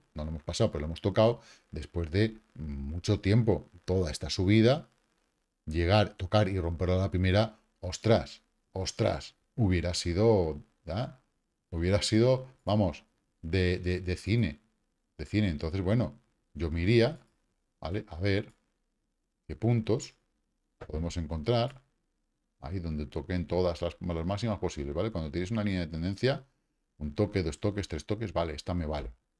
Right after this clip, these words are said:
me es buena. Y luego tenemos una acelerada que te viene desde aquí hasta aquí, ¿vale? Entonces, en el muy corto plazo de tiempo, este pequeña,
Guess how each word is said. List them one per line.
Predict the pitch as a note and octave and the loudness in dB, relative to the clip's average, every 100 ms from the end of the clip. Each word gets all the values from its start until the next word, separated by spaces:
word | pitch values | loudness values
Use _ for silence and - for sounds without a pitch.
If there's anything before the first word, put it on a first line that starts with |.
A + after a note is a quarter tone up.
| - | -6
me | F#2 | -4
es | E2+ | -2
buena. | D2+ C#2+ - _ _ _ | -4 -6 -12 _ _ _
Y | E2+ | -4
luego | F2 E2+ | -2 0
tenemos | E2+ E2+ D#2+ | -2 -2 -4
una | G2+ E2+ | -4 -4
acelerada | D#2+ F2+ F#2 G#2+ B2+ | -2 -2 0 0 -2
que | C2+ - | -4 -8
te | D#2 | -6
viene | E2 D#2 | -6 -6
desde | D2+ D2 | -8 -8
aquí | D#2 - C#3 E3 _ _ _ _ _ | -6 -2 -2 -4 _ _ _ _ _
hasta | - - - | -14 -10 -10
aquí, | - F2 - _ _ _ _ _ _ _ _ _ _ _ - | -8 -8 -10 _ _ _ _ _ _ _ _ _ _ _ -12
¿vale? | F2 | -10
Entonces, | F2+ E2+ E2+ | -6 -4 -4
en | D2+ | -6
el | D2 | -6
muy | E2+ A2 | 2 4
corto | B2+ C#3 C3 | 4 4 2
plazo | B2 A#2+ A#2+ | 2 2 2
de | A2 | 2
tiempo, | C3+ C#3 C3 C#3+ - _ _ _ _ _ _ - | 4 4 4 0 -4 _ _ _ _ _ _ -16
este | C#2+ - F2 | -8 -2 -2
pequeña, | E2+ F2 F2 F2 E2+ E2 E2 | -2 -2 0 0 0 -4 -8